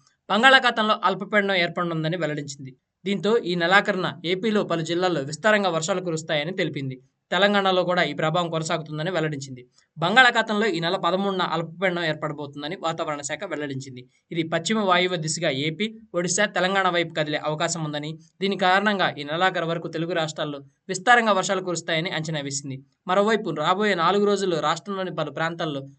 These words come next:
తేలికపాటి నుంచి ఓ మోస్తరు వర్షాలు కురుస్తాయని వాతావరణ విభాగం వెల్లడించింది. శుక్రవారం అనకాపల్లి, విజయనగరం, పార్వతీపురం మన్యం, విశాఖ, అల్లూరి సీతారామరాజు జిల్లాల్లో తేలిక నుంచి ఓ మోస్తరుపాటి వర్షాలు కురుస్తాయని, రాష్ట్రంలోని అనేక ప్రాంతాల్లో వేడి, ఉక్కపోత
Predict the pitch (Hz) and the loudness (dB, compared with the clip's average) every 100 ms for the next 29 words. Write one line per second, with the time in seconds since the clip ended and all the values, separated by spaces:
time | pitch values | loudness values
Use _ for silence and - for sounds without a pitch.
0 | _ - 240 262 220 220 208 196 196 156 | _ 0 0 2 4 4 2 0 0 0
1 | 147 185 185 202 170 175 165 160 151 165 | -2 -4 -2 -2 -2 -4 -8 -8 -8 -2
2 | 156 165 180 160 170 156 147 139 135 147 | -2 -2 -2 -2 -2 -4 -4 -6 -6 -4
3 | 175 143 139 135 131 120 _ _ _ - | -4 -6 -6 -8 -12 -16 _ _ _ -12
4 | 165 185 175 160 160 170 196 190 185 202 | -2 2 2 2 -2 0 2 2 0 -2
5 | 208 - 160 202 202 185 202 202 185 196 | -6 -8 -2 2 2 2 -2 0 0 2
6 | 202 190 180 165 160 175 226 - - 165 | 0 -2 -2 0 -2 -2 -4 -10 -8 -2
7 | 220 208 208 208 170 208 214 208 208 185 | 2 2 2 0 -2 0 0 -2 0 2
8 | 180 170 160 156 160 160 202 - _ _ | 2 0 -4 -2 0 0 -4 -8 _ _
9 | _ 180 175 180 170 240 254 - 170 190 | _ -2 0 -2 -4 -6 -8 -6 -2 0
10 | 226 240 208 196 175 165 180 170 160 151 | 0 0 2 0 2 -2 -2 -4 -6 -6
11 | 165 156 151 165 - _ 175 208 247 240 | -2 -2 -2 -6 -12 _ 2 2 2 0
12 | 214 175 196 196 170 180 185 180 190 156 | 2 0 0 0 0 0 0 -2 -2 -2
13 | 175 202 196 160 185 190 196 | 0 0 0 -4 -4 -2 -2